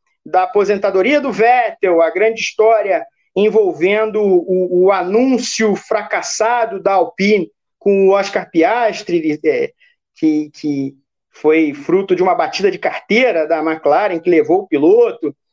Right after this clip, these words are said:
assim como a surpresa da Alpine ao perder o Fernando Alonso, e o Alonso indo pra Aston Martin substituir o Vettel. Lembremos que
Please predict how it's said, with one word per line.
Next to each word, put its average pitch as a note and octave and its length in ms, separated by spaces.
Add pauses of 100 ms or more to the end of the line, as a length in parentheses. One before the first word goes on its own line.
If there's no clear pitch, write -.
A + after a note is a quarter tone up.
(140)
assim G#3+ 380
como A#3 180
a A3 60
surpresa G#3+ 640
da F#3+ 80
Alpine G3 420
ao F#3 120
perder F3 480
o G#3+ 100
Fernando F#3 400
Alonso, G3+ 500
e F3+ 40
o F3+ 80
Alonso F#3+ 420
indo G3+ 240
pra F3 220
Aston E3 220
Martin F3+ 320
substituir F3+ 640
o F3+ 140
Vettel. G#3+ 560 (560)
Lembremos D#3 440
que - 140